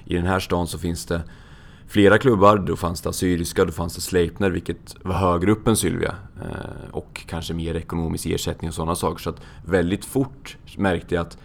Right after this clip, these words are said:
här vill spelarna egentligen gå till de föreningarna för att de tror att det är rätt väg att gå vidare. Så att vi blev av med väldigt många spelare, många spelare som tyckte att miljön här inte skulle vara tillräckligt bra för dem, vilket gjorde att många av de bärande spelarna försvann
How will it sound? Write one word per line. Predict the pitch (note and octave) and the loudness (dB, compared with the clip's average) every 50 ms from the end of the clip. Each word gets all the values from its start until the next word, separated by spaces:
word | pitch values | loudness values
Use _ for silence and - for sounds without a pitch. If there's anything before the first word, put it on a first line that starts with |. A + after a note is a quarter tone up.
| - - | -12 -2
här | - F#2+ F#2+ G2 | 2 4 6 6
vill | G2+ G2+ G2+ F#2+ | 6 4 0 -2
spelarna | - - G2 F2+ E2+ E2+ E2 E2+ E2+ - - - - - - - - - - - | 0 0 0 0 0 0 -2 -4 -4 -6 -12 -18 -20 -20 -20 -20 -20 -14 -6 -2
egentligen | F#2 F#2 F2 D#2+ - E2+ | -2 -2 0 -2 -2 -2
gå | E2+ E2+ | -4 -2
till | - G2+ | 2 6
de | G#2+ A#2+ C3 C3 | 6 8 8 6
föreningarna | A#2 B2 G#2 F2+ F2+ F2+ F2+ F2+ F2+ F2+ | 6 4 2 2 2 0 -2 -4 -4 -6
för | - - - E2+ | -6 -4 -4 -4
att | E2+ - | -4 -4
de | - F2 E2+ | -8 -10 -8
tror | - - E2+ E2+ | -6 -4 -4 -4
att | E2+ | -4
det | - E2+ | -4 -6
är | E2+ E2+ | -4 -4
rätt | F2 E2+ - - - | -4 -6 -8 -8 -8
väg | - F2+ | -6 -6
att | F2+ F2 E2+ | -4 -4 -4
gå | E2+ | -2
vidare. | E2+ F2 F2+ F2+ F2 F#2 G2 G#2 F#2 | 0 0 2 2 4 4 4 4 4
Så | E2+ F2+ | 2 -2
att | E2+ - - - - - - - | -6 -8 -10 -16 -16 -16 -6 2
vi | - F#2+ G2+ | 6 6 8
blev | G2+ G#2+ F2+ E2 | 8 8 6 8
av | D#2 F#2+ A2 A2+ | 8 10 10 10
med | A2+ G#2+ | 8 6
väldigt | F#2+ G#2 G#2 F#2 F2 E2+ E2 - | 6 6 6 6 6 2 0 -2
många | F2+ E2+ E2 E2+ F2 | -2 -2 -2 -2 -4
spelare, | - - E2+ E2+ E2+ E2+ F2 F#2 F#2+ G2 - - - - - - | -4 -4 -2 -2 0 2 2 2 0 -2 -6 -14 -16 -16 -12 -6
många | - F2 F2+ F2+ F2 | -4 -2 0 0 -2
spelare | - - E2+ D#2+ | -2 -2 -4 -4
som | - F#2 - | -4 -6 -6
tyckte | - E2+ - - F2 | -6 -6 -6 -4 -6
att | D#2+ - - - - | -6 -6 -8 -14 -12
miljön | D#2+ F2 F2 E2+ E2+ F2 E2+ E2+ E2+ E2+ | -8 -4 -2 0 0 2 2 0 0 -2
här | E2+ E2 E2 E2 D#2+ - - - - - - - - - - - | -2 -4 -4 -4 -6 -8 -12 -18 -20 -20 -18 -18 -18 -18 -10 -6
inte | - F#2 - - | -4 -4 -4 -4
skulle | - - F2+ | -4 -2 -2
vara | D#2+ | 0
tillräckligt | - F#2+ E2+ E2+ - | 2 2 2 2 2
bra | E2 D#2+ | 0 -2
för | - - E2 | -2 0 2
dem, | F2+ F2+ F#2 F2 E2 - - | 4 4 4 2 0 -4 -6
vilket | - F2 F2+ E2 | -8 -6 -4 -2
gjorde | E2+ E2 E2 | -2 -2 -2
att | E2+ - - - - - - | -4 -8 -12 -18 -18 -18 -16
många | - - E2 F2 E2+ E2 E2 | -10 -6 -4 -4 -4 -2 -2
av | E2+ F2 F2 | -2 0 0
de | F2+ E2+ F2 E2+ | 0 0 0 0
bärande | E2 F#2+ F2+ F2 E2+ E2+ F2+ F#2+ | 2 2 2 2 2 2 0 0
spelarna | - - A#2+ G#2 F#2 F#2 G2 G2 | 0 2 2 4 4 4 2 2
försvann | - G#2 - - E2+ E2+ F2 F2 F2 E2 | 2 -2 -2 0 0 0 0 0 -2 -4